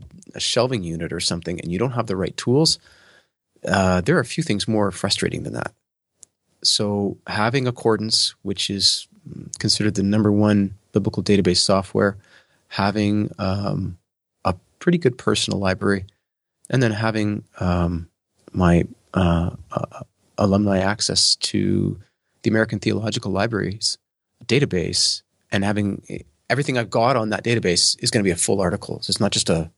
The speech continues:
a, a, an abstract or, like, a, a lead. It's an actual, it's actual content there. And if it's the right stuff, that can be super helpful. So,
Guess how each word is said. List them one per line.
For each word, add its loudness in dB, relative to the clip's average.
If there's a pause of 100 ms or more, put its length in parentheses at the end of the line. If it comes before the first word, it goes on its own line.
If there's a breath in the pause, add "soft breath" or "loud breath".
(600)
a, -2
a, 0 (360)
an -4
abstract -4
or, -10 (220)
like, -10 (200)
a, -8 (100)
a -6
lead. 0
It's -2
an -6
actual, -4 (1000)
it's -6
actual -6
content -4
there. -4
And -4
if -10
it's -4
the 0
right 0
stuff, 0 (540 soft breath)
that -4
can -6
be -4
super -4
helpful. -2
So, 0